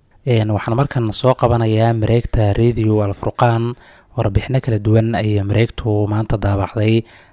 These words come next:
hase ahaatee waxaan ka soo qaadanaynaa ugu yaraan afartan ruux oo ku dhintay weerar gaari jirsiin ah oo ka dhacay Maraykanka. Waddanka Maraykanka waxaa maanta ka dhacay weerar gaari jirsiin ah, kaasi oo ay dhimasho iyo dhaawac ku noqdeen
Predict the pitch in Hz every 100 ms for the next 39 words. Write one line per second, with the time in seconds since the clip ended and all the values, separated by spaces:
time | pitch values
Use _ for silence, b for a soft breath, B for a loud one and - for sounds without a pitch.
0 | - 113 131 117 104 - 113 110 - 104
1 | 123 117 104 107 107 110 101 98 101 107
2 | 113 B B - 117 101 101 101 107 117
3 | 120 104 127 - 117 98 - 110 117 -
4 | - 110 101 95 - 139 110 101 113 110
5 | 113 - _ _ 123 117 117 104 104 104
6 | 101 104 - 131 110 110 113 107 104 104
7 | 120 107 107 107 107 110 - 107 107 104
8 | 98 - 98 90 - _ - 131 127 110
9 | 110 107 120 - 117 120 107 110 104 110
10 | - 117 110 101 104 104 117 110 101 101
11 | 98 104 98 - 113 107 110 - 101 113
12 | 127 110 104 98 101 98 - 120 107 101
13 | 107 113 101 - 120 104 104 104 107